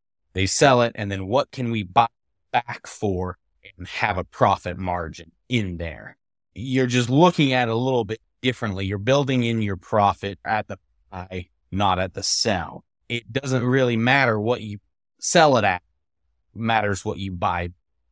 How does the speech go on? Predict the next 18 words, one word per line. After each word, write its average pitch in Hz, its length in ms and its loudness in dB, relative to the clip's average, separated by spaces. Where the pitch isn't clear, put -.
And, 104 300 -4
you 127 260 -4
know, 104 120 2
you 113 200 4
can 104 220 -2
trade. 113 640 2
I 123 80 2
tended 113 380 -2
to 104 80 -8
buy 107 360 2
animals 107 260 -6
that - 160 -12
were 104 140 -10
nutritionally 101 720 -6
deficient, 104 580 -2
fix 104 220 -16
'em 98 140 -4
up. 117 220 -2